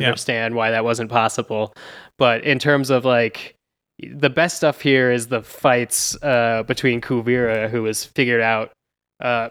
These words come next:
Speaker 2: projectile metal bending, which is, was hinted at, uh, with the sports of the two, uh, Beifong boys in
Speaker 1: Yeah.
Speaker 2: book three. But in terms of, like, a fighting style,
Speaker 1: <laughs>
Speaker 2: uh, the metal bending had been stuck to, like, Spider-Manning.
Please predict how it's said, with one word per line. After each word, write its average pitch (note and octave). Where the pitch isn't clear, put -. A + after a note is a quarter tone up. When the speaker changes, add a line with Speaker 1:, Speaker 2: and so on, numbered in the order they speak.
Speaker 2:
projectile C3
metal A2+
bending, G#2+
which A2
is, A2
was D3+
hinted F#3
at, C#3
uh, C3
with A#2+
the A#2+
sports -
of B2+
the A#2+
two, A#2
uh, A#2
Beifong A#2+
boys A#2
in A#2
Speaker 1:
Yeah. C#3+
Speaker 2:
book A#2+
three. B2+
But B2+
in B2
terms C#3+
of, C3+
like, C3+
a A#2
fighting C#3
style, F3+
Speaker 1:
<laughs> -
Speaker 2:
uh, B2
the B2
metal B2+
bending B2+
had B2
been A#2+
stuck -
to, C3
like, A2+
Spider-Manning. A2+